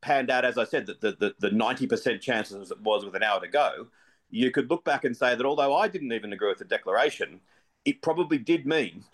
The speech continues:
that they would have won a game they should have won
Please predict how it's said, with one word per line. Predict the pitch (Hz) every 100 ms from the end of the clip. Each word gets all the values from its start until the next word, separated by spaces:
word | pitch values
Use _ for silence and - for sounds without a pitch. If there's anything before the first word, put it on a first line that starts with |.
| -
that | 110 110
they | 131 131 117 _ - _ - -
would | 117 120 -
have | 139 113
won | 143 143
a |
game | 127 123
they | 117
should | 107 147
have | 123
won | 113 113 87